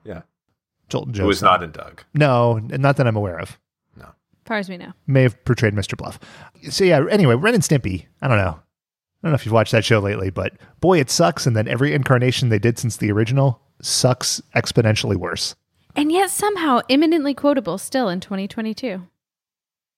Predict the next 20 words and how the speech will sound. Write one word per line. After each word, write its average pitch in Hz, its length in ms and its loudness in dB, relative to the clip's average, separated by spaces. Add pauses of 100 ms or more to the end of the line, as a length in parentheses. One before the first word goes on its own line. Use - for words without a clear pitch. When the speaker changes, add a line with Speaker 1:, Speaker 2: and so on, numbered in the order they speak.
(340)
Speaker 3:
I 233 80 2
quote 302 220 0
Ren 294 140 2
and 240 100 -2
Stimpy 226 380 -4
all 202 160 -4
the 208 80 -4
time. 208 180 -6
Speaker 2:
Shailen, 202 180 4
throw 269 120 4
me, 151 260 4
uh, - 160 -8 (220)
throw 392 140 2
me 427 140 2
your 190 140 4
best - 420 0
Ren 92 180 0
and 90 80 -4
Stimpy 90 300 -4
quote. 95 300 -2